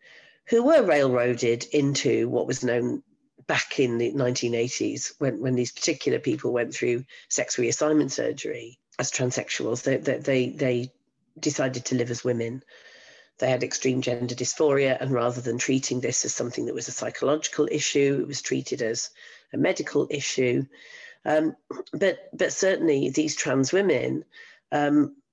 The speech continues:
cannot revert back to being male. They live in the world as female, and I would not dream of questioning that to them or publicly, um, because that's how they cope in the world.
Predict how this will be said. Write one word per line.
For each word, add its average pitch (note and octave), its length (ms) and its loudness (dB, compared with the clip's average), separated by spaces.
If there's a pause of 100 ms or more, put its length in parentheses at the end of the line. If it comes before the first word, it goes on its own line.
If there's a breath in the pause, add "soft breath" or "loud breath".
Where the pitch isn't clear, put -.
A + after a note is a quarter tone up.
(120)
cannot D#3+ 600 2 (200)
revert C#3 440 2
back - 280 0
to - 80 -2
being A#2 280 -2
male. A#2 440 -4 (580)
They D3+ 200 2
live D3 280 4
in G3+ 180 4
the F#3+ 80 6
world B2+ 300 4
as A#2+ 120 0
female, A#2 640 -2 (100)
and D#3 140 2
I D#3 220 2
would C#3+ 280 2 (400)
not D#3+ 260 0 (300)
dream F#3 640 2 (100)
of B2+ 540 -4
questioning B2 640 -2
that A#2 260 -6
to D3+ 240 2
them B2+ 420 -2 (800 soft breath)
or C3+ 240 4
publicly, - 800 -6 (600 loud breath)
um, D3 240 2
because D3+ 260 -2
that's - 220 -2
how D#3 120 2
they C#3+ 140 2
cope C#3+ 340 0
in D#3 120 4
the D3+ 80 4
world. C#3+ 600 2